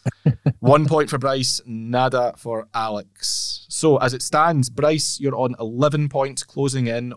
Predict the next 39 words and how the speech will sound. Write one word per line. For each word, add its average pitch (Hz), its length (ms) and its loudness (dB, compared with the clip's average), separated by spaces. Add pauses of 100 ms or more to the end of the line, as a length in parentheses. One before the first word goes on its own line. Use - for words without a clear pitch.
on 117 360 -4
the 107 100 -6
title. 117 580 -4 (1080)
Alex, 156 380 6
you're 151 140 6
on 139 180 0 (120)
eight 170 340 0
points, 180 480 2
not 156 160 -2
far 156 180 2
behind. 151 640 -2
You 135 180 -2
could 123 320 -4
tie 143 360 2
Bryce 120 400 -2
with 107 320 -8
a 101 100 -4
win 120 580 0
this 98 240 -6
week, 101 260 -8
and 98 180 -6
I 107 320 -6
am 101 320 -8
on 95 380 -8
five 104 680 -6
points. - 580 -10 (200)
So 104 240 -6
this 127 340 0
week 123 280 -8
it - 140 -14
is 110 200 -10
the 107 220 -12
A 139 180 -4
T 135 240 -6
and 110 160 -8
T 110 360 -10 (360)
Pebble 131 340 0
Beach 123 360 -6 (140)
Pro-Am. 156 800 4